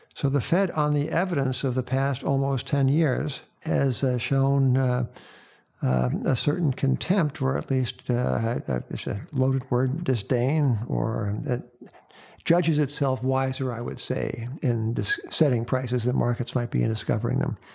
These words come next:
And let us pause here, Evan, and, uh, and, uh, and note that it will soon be ten years that, uh, these extraordinary policies were put in place with the, I think, with the,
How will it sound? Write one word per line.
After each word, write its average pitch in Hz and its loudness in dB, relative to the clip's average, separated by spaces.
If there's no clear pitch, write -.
And 143 2
let 196 -2
us 143 0
pause 165 0
here, 127 -4
Evan, 123 -2
and, 123 0
uh, 117 -2
and, 117 0
uh, 113 0
and 120 4
note 127 0
that - -2
it 131 0
will 143 2
soon 190 2
be 131 2
ten 147 2
years 147 0
that, 123 -6
uh, 123 -4
these 127 0
extraordinary 127 0
policies 117 -2
were 123 4
put 135 0
in 131 2
place 117 -4
with 127 -2
the, 127 0
I 120 2
think, 131 0
with 113 -2
the, 127 2